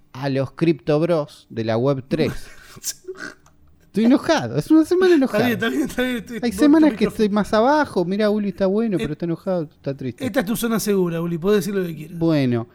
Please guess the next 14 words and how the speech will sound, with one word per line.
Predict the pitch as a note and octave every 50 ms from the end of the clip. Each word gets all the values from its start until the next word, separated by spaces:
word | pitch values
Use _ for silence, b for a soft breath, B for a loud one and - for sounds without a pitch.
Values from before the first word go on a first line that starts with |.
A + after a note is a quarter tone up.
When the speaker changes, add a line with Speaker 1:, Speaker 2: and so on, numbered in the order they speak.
| b b _ _ -
Speaker 1:
que | - - -
ninguno | F#3 F#3+ A#3 C4 C#4+ E4+ E4 C#4+ A#3+ G3
de | F3
los | D3 D3 D3 -
Crypto | - C#3+ C#3 B2+ - D3 C#3+ D3
Bros | E3 F3 E3+
de | D#3 D3
los | C3 C#3 C3 -
N | C#3 C#3+
F | C#3 - C#3+ B2+
T | - E3 D#3+
y | D3+
las | C#3 B2+ C3 -
cripto | - G#3+ C4+ C4 - - - G3+ C#3+ - -